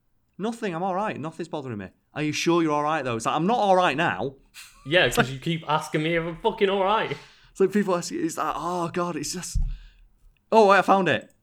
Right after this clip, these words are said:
Speaker 1: I found the comment.
Speaker 2: Oh, you did?
Speaker 1: Yeah. Here we go. So I'm gonna get the image. I'm gonna send it to the, the thing. Like, uh, uh, uh, uh, copy image. I've des-, I've described it anyway, but fuck it, Luke, 'cause I des-, I, I described it poorly.
Speaker 2: You're gonna,
Speaker 1: Here you
Speaker 2: uh,
Speaker 1: go.
Speaker 2: send it to the Fat Fiend Discord?
Speaker 1: Yeah, we'll send it to the official Fat Fiend Discord.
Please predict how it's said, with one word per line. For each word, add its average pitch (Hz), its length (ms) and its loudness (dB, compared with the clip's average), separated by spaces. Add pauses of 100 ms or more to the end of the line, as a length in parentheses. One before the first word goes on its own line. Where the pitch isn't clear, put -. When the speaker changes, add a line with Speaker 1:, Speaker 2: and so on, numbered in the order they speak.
(220)
Speaker 1:
I 127 40 -4
found 196 200 8
the 175 60 4
comment. 185 320 6
Speaker 2:
Oh, - 20 2
you 160 120 0
did? 139 320 -2 (360)
Speaker 1:
Yeah. 143 280 4 (960)
Here 110 80 -12
we 104 80 -10
go. 101 160 -10
So - 100 -16
I'm 104 80 -12
gonna 101 160 -12
get 117 140 -6
the 117 100 -2
image. 101 180 -4
I'm 107 40 -10
gonna 117 80 -4
send 151 260 -2
it 139 60 -6
to 143 120 -10
the, 135 120 0
the 120 180 -14
thing. 98 320 -4
Like, 101 340 -8 (460)
uh, 101 120 -16 (100)
uh, 104 60 -18 (320)
uh, 147 40 -10
uh, 139 220 -12
copy - 320 -12
image. 117 180 -6
I've 131 120 0
des-, 175 200 -8
I've 170 100 -2
described 190 540 2
it 196 60 4
anyway, 151 340 0
but 104 160 -8
fuck - 240 -6
it, 110 80 -4
Luke, 101 140 -6
'cause - 80 -14
I 113 60 -4
des-, 117 300 -12
I, 117 260 -2
I - 20 -2
described 117 340 -4
it - 80 -12
poorly. 95 360 -10 (200)
Speaker 2:
You're 107 140 -14
gonna, 107 180 -4 (160)
Speaker 1:
Here 101 60 2
you 98 60 0 (120)
Speaker 2:
uh, 87 80 -6
Speaker 1:
go. 85 60 -12
Speaker 2:
send 104 320 -6
it 98 140 -6
to - 40 -20
the 101 100 -12
Fat 92 220 -8
Fiend 95 160 -10
Discord? 85 420 -14 (200)
Speaker 1:
Yeah, 123 100 -8
we'll 117 120 -6
send 131 160 -4
it - 20 -14
to 117 60 -10
the 113 80 -4
official 113 340 -8
Fat 110 200 -8
Fiend 107 160 -12
Discord. - 440 -14